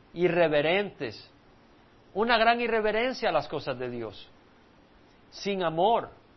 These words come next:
Amor para sí mismo nomás. Implacables, calumniadores, desenfrenados, salvajes, aborrecedores de lo bueno, traidores, impetuosos, envanecidos.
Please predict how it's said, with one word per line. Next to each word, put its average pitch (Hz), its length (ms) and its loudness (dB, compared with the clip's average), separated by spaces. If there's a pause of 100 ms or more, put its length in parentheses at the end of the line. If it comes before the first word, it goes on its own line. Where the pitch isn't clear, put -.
(920)
Amor 160 320 -2
para 220 200 2
sí - 180 -8
mismo 160 420 -6
nomás. 131 540 -10 (460)
Implacables, 170 960 4 (640)
calumniadores, 160 1120 2 (360)
desenfrenados, 156 1000 2 (140)
salvajes, 151 800 4
aborrecedores 160 840 0
de 180 100 -2
lo 156 140 -2
bueno, 170 340 -4
traidores, 147 800 -2
impetuosos, 156 680 -6
envanecidos. 139 840 -6